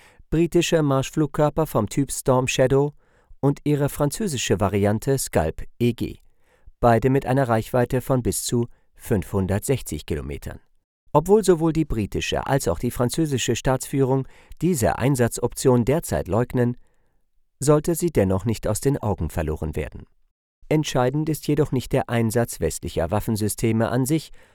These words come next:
sondern der Umstand, dass diese nur unter Beteiligung von nato-Militärangehörigen eingesetzt werden können.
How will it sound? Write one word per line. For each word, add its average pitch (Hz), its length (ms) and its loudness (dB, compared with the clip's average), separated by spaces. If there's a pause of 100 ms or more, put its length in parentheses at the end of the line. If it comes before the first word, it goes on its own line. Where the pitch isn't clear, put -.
(240)
sondern 147 320 4
der 139 200 2
Umstand, 104 600 -4 (220)
dass - 220 -2
diese 175 340 0
nur 156 320 2
unter 104 240 -2
Beteiligung 123 640 -2
von 104 220 0
nato-Militärangehörigen 113 1400 0
eingesetzt 98 560 -4
werden 85 240 -4
können. - 260 -6